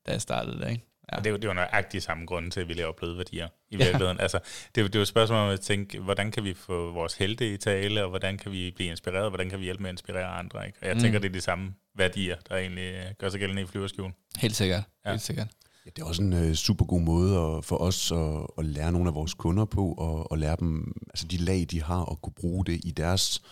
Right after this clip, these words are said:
Speaker 3: historiefortælling, når vi hjælper dem med at, at, at lave, øh, opgaver for dem, både visuelt, men også, øh,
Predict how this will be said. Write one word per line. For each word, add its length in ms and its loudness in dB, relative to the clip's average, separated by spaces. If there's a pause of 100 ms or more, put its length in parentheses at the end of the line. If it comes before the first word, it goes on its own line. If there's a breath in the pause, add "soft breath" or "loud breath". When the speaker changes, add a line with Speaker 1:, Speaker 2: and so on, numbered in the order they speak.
(420 loud breath)
Speaker 3:
historiefortælling, 800 2
når 80 0
vi 80 -4
hjælper 280 2
dem 140 0
med 200 4
at, 600 0
at, 140 -2
at 60 -2
lave, 380 0
øh, 80 -2
opgaver 400 0
for 160 -10
dem, 220 0
både 240 2
visuelt, 460 -2
men 140 -2
også, 300 -2
øh, 220 -2